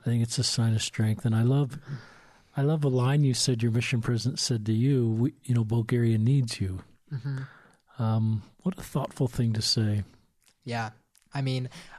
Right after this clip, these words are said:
Speaker 2: honestly, Bulgaria probably didn't need me, right? I, I mean, there was, uh, there were tons of qualified missionaries who could have gone and s-, learned Bulgarian and served as missionaries, but he, he had this concern for the one.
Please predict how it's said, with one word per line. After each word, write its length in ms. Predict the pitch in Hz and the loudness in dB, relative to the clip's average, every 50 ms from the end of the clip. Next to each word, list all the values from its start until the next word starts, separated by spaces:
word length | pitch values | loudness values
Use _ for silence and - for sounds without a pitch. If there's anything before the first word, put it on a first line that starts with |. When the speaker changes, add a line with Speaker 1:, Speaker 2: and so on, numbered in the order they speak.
| - _ _ _ _ _ - - | -20 _ _ _ _ _ -6 -2
Speaker 2:
honestly, 320 | 170 214 240 - - 240 | -2 -2 -2 -2 -2 -2
Bulgaria 560 | 190 208 202 190 208 202 208 208 202 202 190 170 170 175 - _ _ _ _ _ _ _ _ - | 0 0 -2 0 0 0 2 2 2 2 0 -2 -4 -8 -14 _ _ _ _ _ _ _ _ -4
probably 380 | 226 233 269 285 269 226 233 208 | -2 0 0 0 0 0 0 0
didn't 240 | 175 208 202 185 | 0 0 0 2
need 180 | 180 180 208 208 | 0 0 2 2
me, 240 | 175 156 151 156 165 | 2 2 2 2 4
right? 220 | 165 151 156 160 | 4 4 4 4
I, 160 | 160 151 160 | 2 2 2
I 120 | 160 151 151 | 0 0 0
mean, 280 | 151 151 151 147 143 | 0 0 0 0 0
there 180 | 143 147 147 147 | 0 2 0 2
was, 380 | 147 147 143 139 135 135 - 143 | 2 2 2 0 0 -2 -2 -2
uh, 320 | 135 131 127 127 127 127 - - - - - - _ _ _ _ _ _ _ _ _ _ - | 0 0 0 0 -2 -4 -6 -10 -20 -20 -20 -20 _ _ _ _ _ _ _ _ _ _ -8
there 160 | 143 139 131 | -4 -4 -2
were 320 | 131 131 127 123 123 123 - _ _ _ - - | -2 -2 -2 -4 -4 -6 -8 _ _ _ -12 -4
tons 280 | - 147 151 165 151 | -2 0 0 0 0
of 220 | 139 120 113 - - | -2 -2 -4 -8 -6
qualified 420 | - 127 120 - - 123 117 117 | -4 -2 -2 -2 -2 -4 -4 -2
missionaries 500 | 117 123 - - - 117 117 117 - - | -4 -4 -4 -4 -6 -6 -6 -6 -6 -8
who 100 | 151 151 | -10 -12
could 180 | - - 147 156 | -10 -10 -8 -8
have 120 | 147 139 | -8 -8
gone 220 | - 123 120 127 | -8 -8 -6 -6
and 120 | 127 139 147 | -8 -8 -10
s-, 260 | - - - - - _ - 151 | -10 -10 -12 -12 -14 _ -8 -6
learned 360 | 131 127 127 127 127 127 143 - _ _ _ - - - - | -4 -4 -2 -4 -6 -8 -10 -14 _ _ _ -20 -20 -16 -14
Bulgarian 640 | 139 - 135 135 123 127 127 131 135 135 131 127 123 | -6 -4 -4 -2 0 0 0 2 2 2 0 0 -2
and 120 | 123 120 | -2 -4
served 260 | - - 131 123 131 | -4 -4 -4 -4 -4
as 140 | 123 - - | -6 -6 -4
missionaries, 560 | 135 127 - - 147 135 135 143 139 131 135 | -6 -6 -6 -6 -8 -8 -8 -8 -8 -10 -12
but 240 | - - 131 127 - - - - - - - - - - - _ _ _ _ _ _ _ _ - | -8 -8 -8 -8 -8 -12 -20 -20 -20 -20 -20 -20 -20 -20 -20 _ _ _ _ _ _ _ _ -14
he, 440 | 139 135 - 135 131 127 135 143 | -12 -8 -6 -4 -4 -2 -4 -6
he 180 | - - - 156 | -8 -6 -4 -2
had 160 | 135 160 165 | -2 -2 -2
this 140 | 175 165 - | -2 -4 -2
concern 360 | - 175 156 - 170 175 165 | -2 -2 -2 0 0 0 0
for 140 | 156 180 165 | 0 0 0
the 100 | 147 147 | 2 2
one. 360 | 151 165 165 151 143 135 - | 2 2 2 0 -2 -4 -8